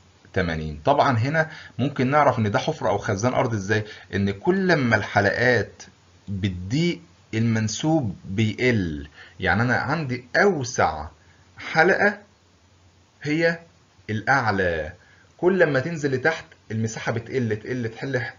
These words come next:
تقل لحد ما توصل لقاع الحفرة تبقى أقل حاجة خالص. إذن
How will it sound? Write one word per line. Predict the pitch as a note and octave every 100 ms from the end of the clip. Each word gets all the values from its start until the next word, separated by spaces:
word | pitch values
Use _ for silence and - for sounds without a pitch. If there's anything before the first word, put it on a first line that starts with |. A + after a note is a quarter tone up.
| -
تقل | C3+
لحد | C3 C3 C3+
ما | B2+
توصل | D#3 D3
لقاع | A#2+ C#3 C3
الحفرة | C3 D#3+ D#3 C3+
تبقى | A2 G2+ F2
أقل | C3+ B2
حاجة | B2+ B2
خالص. | A#2+ B2+ G2+ G2
إذن | - G2 F#2